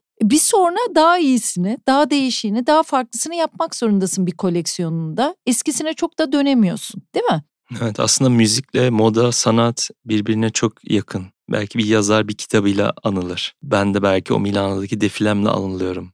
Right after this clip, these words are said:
Speaker 2: Ya da Nike'la yaptığım o tasarımla ya da olimpiyatlarla bazen
Speaker 1: Ama onu
Speaker 2: insanlar
Speaker 1: aşmak zorunda da hissediyorsun kendini.
Speaker 2: Hissediyorsun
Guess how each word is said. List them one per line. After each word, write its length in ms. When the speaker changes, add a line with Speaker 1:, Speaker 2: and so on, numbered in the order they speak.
Speaker 2:
Ya 180
da 60
Nike'la 580
yaptığım 440
o 60
tasarımla 520
ya 80
da 80
olimpiyatlarla 800
bazen 120
Speaker 1:
Ama 80
onu 60
Speaker 2:
insanlar 180
Speaker 1:
aşmak 360
zorunda 420
da 40
hissediyorsun 760
kendini. 80
Speaker 2:
Hissediyorsun 640